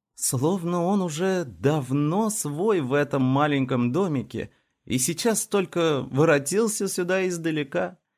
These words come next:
Между этими тремя славными людьми завязался дружеский разговор. Правда, о лесе, о котором рыцарь все норовил побольше расспросить, старик не очень-то хотел рассказывать, и уж меньше всего сейчас,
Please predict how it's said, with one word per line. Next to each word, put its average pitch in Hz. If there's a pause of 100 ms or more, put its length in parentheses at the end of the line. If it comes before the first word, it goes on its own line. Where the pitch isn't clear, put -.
(300)
Между 135
этими 139
тремя 123
славными 123
людьми 104
завязался 147
дружеский 127
разговор. 92 (420)
Правда, 156 (140)
о 127
лесе, 143
о 85
котором 110
рыцарь 117
все 110
норовил 101
побольше 107
расспросить, 165
старик 240
не 175
очень-то 208
хотел 180
рассказывать, 92 (360)
и 95
уж 92
меньше 151
всего 127
сейчас, 123